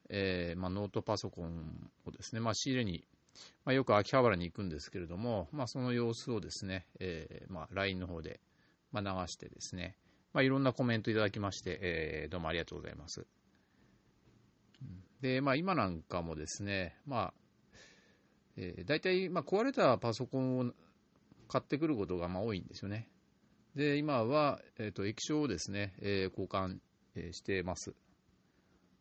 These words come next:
あとですね、えー、まあ、液晶交換した後は、あのー、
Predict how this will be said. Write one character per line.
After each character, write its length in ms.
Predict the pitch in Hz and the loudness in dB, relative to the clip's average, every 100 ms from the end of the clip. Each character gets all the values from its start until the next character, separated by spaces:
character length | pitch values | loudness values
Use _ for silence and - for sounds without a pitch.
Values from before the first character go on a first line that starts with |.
| _ _ - | _ _ -6
あ 120 | 156 | -4
と 120 | 156 | -2
で 120 | 104 | -2
す 120 | 82 117 | -2 -2
ね、 240 | 123 120 - | -2 -2 -2
え 180 | 110 | -2
ー、 20 | 107 | 2
ま 100 | 131 | 2
あ、 40 | |
液 120 | 123 | 2
晶 80 | 156 | -2
交 180 | 135 139 | -2 0
換 160 | 147 | 0
し 80 | 139 | 0
た 140 | - 175 | 2 2
後 220 | - 143 | 2 4
は、 460 | 151 147 110 - - | 6 6 4 0 -6
あ 120 | 98 | -4
の 720 | 92 87 85 82 82 85 82 - | -2 -2 -2 -4 -4 -6 -10 -12
ー、 140 | _ | _